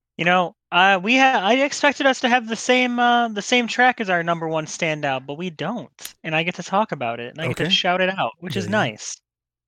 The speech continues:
Speaker 1: Uh, my
Speaker 2: Yeah.
Speaker 1: favorite is Chant,
Speaker 2: Chant.
Speaker 1: featuring the super famous Fun Time Fruit Punch guys.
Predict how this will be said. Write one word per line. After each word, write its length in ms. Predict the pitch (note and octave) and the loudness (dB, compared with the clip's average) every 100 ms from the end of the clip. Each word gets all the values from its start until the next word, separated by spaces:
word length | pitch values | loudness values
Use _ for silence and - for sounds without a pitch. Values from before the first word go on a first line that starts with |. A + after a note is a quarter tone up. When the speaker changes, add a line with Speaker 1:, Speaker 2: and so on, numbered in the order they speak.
| _ _ _ _ | _ _ _ _
Speaker 1:
Uh, 220 | D#3+ D3 C#3+ | -6 -6 -2
my 200 | E3 B3 | 2 2
Speaker 2:
Yeah. 40 | |
Speaker 1:
favorite 360 | A3+ E3 C#3+ D3 | 2 -2 0 -6
is 120 | - | -6
Chant, 500 | - A#3 A3+ B2+ - | -4 -2 0 -2 -6
Speaker 2:
Chant. 200 | - - _ _ | -16 -18 _ _
Speaker 1:
featuring 420 | - D#3+ F3 D#3+ | -6 -4 -4 -6
the 60 | C#3 | -8
super 400 | - F#3 G3 F#3+ | -8 -8 -6 -8
famous 540 | - F3+ F3 F3 - | -4 -4 -2 -6 -8
Fun 260 | - D#3+ D#3+ | -2 -2 -2
Time 340 | - D#3+ D#3 | -2 -2 -2
Fruit 300 | - D#3+ C#3 | -6 -12 -10
Punch 320 | - C3 A#2+ | -8 -8 -8
guys. 500 | A#2+ A2 G#2+ - - | -8 -6 -8 -12 -18